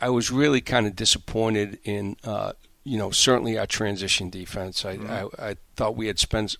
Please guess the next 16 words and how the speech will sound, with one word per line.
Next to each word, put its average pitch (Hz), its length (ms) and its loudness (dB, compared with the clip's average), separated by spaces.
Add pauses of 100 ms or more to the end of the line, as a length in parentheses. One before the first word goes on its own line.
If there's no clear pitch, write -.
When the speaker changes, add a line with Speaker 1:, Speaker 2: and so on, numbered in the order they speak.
(120)
Speaker 1:
considerable 101 560 0
time 101 400 -2
and 95 100 -4
we 98 80 -4
didn't 101 180 -2
get 104 140 -8
the 92 80 -8
payback 95 600 -6 (500)
that 101 180 -4
we 98 160 -6
needed 98 320 -2
to 95 100 -8
have 95 320 -4
in 92 100 -4
the 92 60 -6
game. 95 480 -8